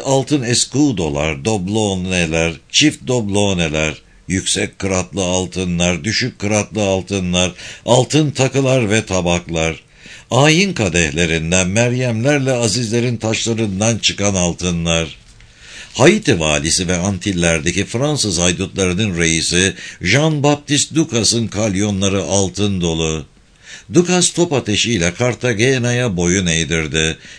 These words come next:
Kalenin dik duvarlarını, denizden yükselen o devasa kaya aslanlarını tuzla buz etti.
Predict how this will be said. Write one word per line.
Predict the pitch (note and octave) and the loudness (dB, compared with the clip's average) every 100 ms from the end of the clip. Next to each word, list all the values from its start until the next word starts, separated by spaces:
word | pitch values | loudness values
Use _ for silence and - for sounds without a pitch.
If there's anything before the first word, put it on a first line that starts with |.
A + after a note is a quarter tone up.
| - | -2
Kalenin | B2 D3 D#3 E3 B2+ | 4 4 4 2 4
dik | D3 - G#2+ | 2 0 -4
duvarlarını, | B2 A2+ G#2 F#2+ F2+ E2+ F2+ F#2+ - - A2+ | 0 2 2 0 0 2 0 0 -4 -4 2
denizden | C#3 D3+ B2 D#3 | 2 2 2 0
yükselen | D3 C#3+ - C#3 C#3 | 2 0 2 2 2
o | A#2 C3 A2+ | 0 -2 2
devasa | C3+ C3+ B2+ A2+ B2 A2+ | 2 2 2 2 2 0
kaya | - A#2 C3+ A#2+ | -2 0 0 0
aslanlarını | A2 - A2+ G#2 G#2 G#2 F#2+ F#2+ F2 | -2 -2 -2 0 0 -2 0 0 -2
tuzla | - E3+ D3 G#2+ A2+ F#2+ | -2 0 2 0 -2 0
buz | F#2+ F2+ | 0 2
etti. | F2+ F2 F2 E2+ E2 | 0 -2 -2 -2 -2